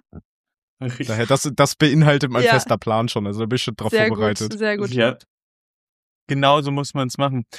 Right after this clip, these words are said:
Speaker 1: Ich, ähm, ich weiß nicht, ich hab noch eine Frage, die ich dir stellen würde.
Speaker 3: Mhm.
Speaker 1: Ähm, äh, für mich wär's eine Abschlussfrage.
Speaker 3: Ja.
Speaker 1: Ich hätte natürlich auch noch tausende andere Fragen,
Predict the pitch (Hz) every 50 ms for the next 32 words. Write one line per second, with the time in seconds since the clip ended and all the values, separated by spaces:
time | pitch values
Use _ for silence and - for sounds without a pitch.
0 | - - - - - 151 151 - - - - 160 160 160 160 151 151 147 - -
1 | _ _ _ - 139 - - 120 139 175 - - 185 180 185 - - - - 156
2 | - - 180 185 _ - - _ _ _ - 147 135 147 147 - - - 127 139
3 | 160 175 175 - - - - 117 117 127 139 156 170 180 190 185 165 127 135 -
4 | _ 135 143 147 - - - 135 - - - 131 135 135 123 127 135 143 160 180
5 | 208 294 370 - - - - - _ - 127 123 123 123 123 127 123 117 - -
6 | - _ - - - - _ - - _ _ _ _ - 285 285 - - - _
7 | - - - 127 - - - - - 147 135 147 175 - 156 156 147 147 - -
8 | - - - - - - 160 - - - 147 147 156 233 214 147 120 - - 147
9 | 131 147 139 127 123 - 143 131 - - 135 127 120 - - - 123 123 123 123
10 | 123 107 - 107 113 117 117 113 - - - 117 113 117 127 143